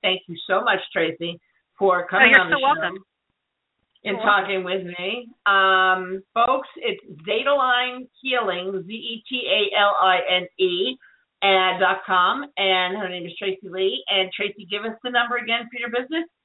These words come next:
Speaker 2: You got it. It's five one two, nine zero zero, five eight one eight. So it's
Speaker 1: And where are you
Speaker 2: five one two, nine zero zero,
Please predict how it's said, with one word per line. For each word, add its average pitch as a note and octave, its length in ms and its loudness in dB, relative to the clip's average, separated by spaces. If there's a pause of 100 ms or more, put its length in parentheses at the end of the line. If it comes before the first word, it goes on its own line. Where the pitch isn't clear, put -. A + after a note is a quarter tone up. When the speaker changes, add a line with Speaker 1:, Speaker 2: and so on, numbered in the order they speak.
(640)
Speaker 2:
You B3 120 -6
got A#3 240 2
it. D#3+ 80 -4
It's G3 160 -4 (100)
five B3 220 2
one C4 240 -6 (120)
two, F#3+ 280 -8 (280)
nine G3+ 580 0
zero G#3 360 0
zero, A3+ 380 0 (240)
five G3+ 220 2 (100)
eight A3 240 -4
one G3+ 280 -4 (100)
eight. G3 180 -4 (480)
So E3+ 100 -6
it's D#3 120 -8 (140)
Speaker 1:
And A3 200 4
where D#4+ 160 6
are G4+ 80 4
you G4 160 0
Speaker 2:
five - 0 -
one - 0 -
two, F#3+ 40 -12
nine F#3+ 320 0
zero G3 180 -2 (100)
zero, D#3 300 -10